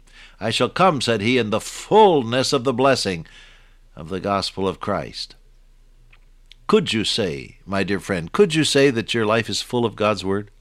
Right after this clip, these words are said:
Well, I, immediately there's the answer. "Listen, Brother Cook, we've got other things we gotta think about all day. I have to work for a living. I have to,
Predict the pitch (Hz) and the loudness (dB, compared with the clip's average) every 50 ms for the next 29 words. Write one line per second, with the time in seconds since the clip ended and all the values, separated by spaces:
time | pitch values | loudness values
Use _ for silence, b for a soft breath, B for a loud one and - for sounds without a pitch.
0 | _ - _ _ _ b b b b b b b b b b b b b b b | _ -20 _ _ _ b b b b b b b b b b b b b b b
1 | b b b b b b 101 107 123 131 135 139 143 147 143 139 139 135 127 127 | b b b b b b 0 4 6 8 8 8 8 8 8 8 8 6 6 4
2 | 120 113 107 110 110 107 113 135 135 127 123 120 110 110 110 117 120 110 - 113 | 4 2 0 -2 -2 0 2 2 2 2 2 0 0 2 2 2 2 0 0 0
3 | 117 117 117 101 - 104 104 123 143 139 - - 110 90 107 107 101 101 - - | 0 0 0 0 -2 -2 0 2 2 2 0 -2 -2 0 0 2 2 0 -2 0
4 | - 113 101 - 123 127 127 113 127 120 123 131 135 127 117 - 123 123 110 117 | -2 -2 -2 0 0 0 0 2 2 2 2 2 0 0 -2 -2 -2 -4 0 2
5 | 127 127 120 117 - - 98 92 117 95 90 87 90 87 90 87 87 87 82 95 | 2 2 2 2 0 -4 -2 -2 -2 0 2 0 2 2 0 0 0 -2 0 0
6 | 92 87 90 101 120 139 135 123 - - 101 98 113 127 123 - - 123 117 117 | 0 2 2 2 2 2 0 -2 -2 -2 -2 0 0 0 0 -2 -2 0 2 2
7 | 117 127 123 123 120 110 110 113 113 120 123 113 - - 110 98 | 2 2 0 0 -2 -2 -2 -2 0 0 -2 -2 -2 -2 -2 -4